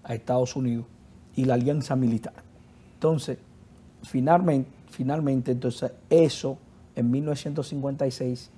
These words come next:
el Pacto de Varsovia, entonces abocó contra de todos los grupos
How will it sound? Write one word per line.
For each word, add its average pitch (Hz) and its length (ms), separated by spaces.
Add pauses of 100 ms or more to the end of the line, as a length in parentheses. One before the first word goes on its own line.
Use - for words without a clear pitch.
(120)
el 120 160
Pacto 131 420
de 143 60
Varsovia, 123 500 (880)
entonces 127 340
abocó 127 500 (640)
contra 156 640
de 131 140
todos 151 380
los 143 140
grupos 139 460